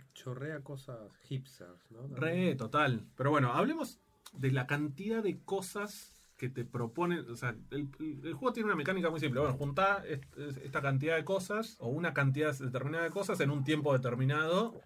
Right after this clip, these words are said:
Speaker 2: Pero a mí me llamó la atención la cantidad de cosas y que siempre jugás en el mismo escenario y que ese escenario lo único que hace es ampliar sus tamaños, o sea, o el rango el que te permite jugar. Eso, no, vos, Esteban, lo jugamos hoy un poquito, mucho más vos, Santi, que tenés más experiencia en eso.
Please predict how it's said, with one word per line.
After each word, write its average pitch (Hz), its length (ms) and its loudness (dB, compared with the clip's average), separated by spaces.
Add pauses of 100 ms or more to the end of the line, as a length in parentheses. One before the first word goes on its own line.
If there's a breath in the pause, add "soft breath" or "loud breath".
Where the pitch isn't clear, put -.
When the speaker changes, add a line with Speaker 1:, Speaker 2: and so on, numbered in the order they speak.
Speaker 2:
Pero 160 140 4
a 190 60 4
mí 254 100 4
me 240 80 4
llamó 233 180 2
la 233 80 4
atención 233 380 0
la 147 240 2
cantidad 165 560 2
de 190 140 -2
cosas 185 400 -2
y 135 80 -2
que 143 120 -2
siempre 185 380 -4
jugás 135 240 -2
en 135 120 0
el 123 40 0
mismo 139 280 2
escenario 143 640 0
y 123 120 -6
que 135 120 -6
ese 135 120 -4
escenario 139 340 0
lo 131 100 2
único 131 160 2
que 131 60 0
hace 143 200 -2
es 139 180 -6 (280)
ampliar 127 520 0
sus - 460 -4 (240)
tamaños, 120 600 0
o 117 80 -8
sea, 117 140 -4
o 104 260 -8
el 101 100 -10
rango 135 420 2
el 120 140 2
que 110 100 -4
te 101 120 -6
permite 113 440 -2
jugar. 104 420 -6 (180)
Eso, 165 340 4
no, 139 180 0
vos, 135 520 -2
Esteban, 147 240 -2
lo 127 80 0
jugamos 123 420 -2
hoy 113 200 -2
un 113 120 -4
poquito, 135 680 0
mucho 117 260 -4
más 131 100 4
vos, 120 200 -4
Santi, 123 320 -2
que 107 80 -4
tenés 104 160 -8
más - 360 -12
experiencia 107 840 -6
en - 80 -12
eso. - 260 -14